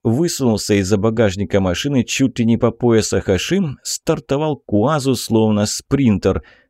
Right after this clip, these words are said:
На ходу он раскачивался, прыгал в сторону. Выглядело со стороны это уморительно, но именно так можно было сбить прицел снайпера и не дать ему сделать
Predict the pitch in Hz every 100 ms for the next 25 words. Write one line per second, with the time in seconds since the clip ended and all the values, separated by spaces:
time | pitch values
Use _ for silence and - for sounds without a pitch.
0 | - 101 92 104 110 - 98 92 85 -
1 | 147 151 - 120 - 107 - 160 104 90
2 | 85 - - 156 151 139 131 120 - 110
3 | 120 202 196 185 170 - - - - 156
4 | 147 127 113 120 - 117 120 202 165 98
5 | 95 85 _ _ _ 110 113 - 113 101
6 | 90 87 - 143 147 - 107 120 110 101
7 | 98 95 92 104 - 101 92 104 95 -
8 | 117 151 - 135 131 123 - 123 120 117
9 | 170 - 156 127 113 139 120